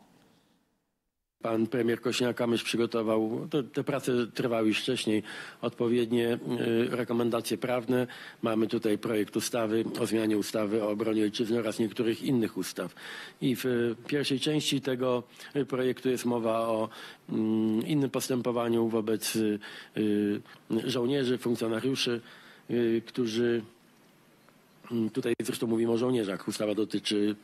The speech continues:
y, y, polskich żołnierzy, którzy używają, y, broni w sytuacji zagrożenia. Jeśli żołnierze w celu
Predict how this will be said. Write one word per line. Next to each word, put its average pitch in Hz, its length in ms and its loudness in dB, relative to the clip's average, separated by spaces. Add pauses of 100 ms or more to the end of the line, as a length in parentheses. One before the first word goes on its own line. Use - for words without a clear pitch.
(280)
y, 117 40 0
y, 107 360 0
polskich 110 380 -2
żołnierzy, 113 480 0 (480)
którzy 123 420 0
używają, 120 760 2 (240)
y, 120 40 0
broni 117 360 2
w - 40 -2
sytuacji 110 440 -2
zagrożenia. 104 680 -2
Jeśli 135 320 -2
żołnierze 113 500 0
w - 120 -12
celu 117 460 2